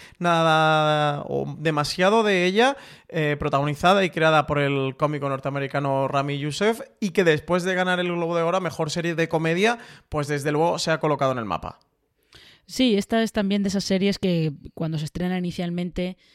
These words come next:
Speaker 2: los críticos le dan mucho bombo, pero no está muy claro si el bombo crítico las va a ayudar a, a tener segunda temporada y a, y a encontrar un público.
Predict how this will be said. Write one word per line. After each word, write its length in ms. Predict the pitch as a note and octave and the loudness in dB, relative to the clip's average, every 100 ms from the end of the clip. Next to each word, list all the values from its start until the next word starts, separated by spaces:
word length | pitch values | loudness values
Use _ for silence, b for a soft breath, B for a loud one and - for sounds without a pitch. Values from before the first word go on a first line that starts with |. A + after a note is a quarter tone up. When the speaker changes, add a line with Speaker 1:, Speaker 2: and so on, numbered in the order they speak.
| b b _ | b b _
Speaker 2:
los 240 | F3 F3 | -6 -6
críticos 500 | - E3+ E3 F3+ F3+ | -4 -6 -6 -4 -4
le 120 | F3 E3+ | -2 -2
dan 160 | E3+ | -2
mucho 260 | E3+ - E3 | -4 -2 0
bombo, 400 | E3+ F3 E3+ E3+ | 0 0 0 -2
pero 220 | E3+ D#3 | -2 -4
no 100 | D#3+ | -6
está 220 | - E3 | -6 -6
muy 180 | E3 D#3+ | -4 -6
claro 500 | - E3 E3 E3 F3 b b b b | -6 -6 -4 -6 -8 b b b b
si 880 | - - F#3 F3+ E3+ E3 D#3 D3+ D3+ F#3 | -10 -4 -2 0 -2 -2 -2 -4 -6 -6
el 140 | E3 | -6
bombo 420 | D3 F3 F3 F3 | -2 -2 0 -2
crítico 420 | F3+ F3 F3+ F#3 | -2 -2 -2 -2
las 200 | F3 D#3 | -2 -2
va 60 | D#3+ | -4
a 20 | |
ayudar 440 | D#3+ D#3+ D#3 D#3+ F3 | -2 -2 -2 -4 -2
a, 420 | F3+ E3+ D#3 C#3+ - | -2 -2 -4 -8 -10
a 140 | D#3+ | -8
tener 180 | D#3+ D3+ | -6 -6
segunda 220 | D#3 D#3 | -6 -6
temporada 680 | D#3+ C#3 D#3+ A3 G3 F3+ F3+ | -6 -6 -2 0 2 0 0
y 160 | E3 | -2
a, 340 | D#3+ D#3 D3+ D3 b b b | -2 -2 -4 -6 b b b
y 80 | E3 | -4
a 20 | |
encontrar 640 | E3+ E3+ D#3 E3 D#3+ E3 D#3+ | -4 -2 -4 -4 -4 -4 -4
un 120 | E3 | 0
público. 600 | F#3+ G#3 G#3+ - F#3+ | 4 4 4 2 -2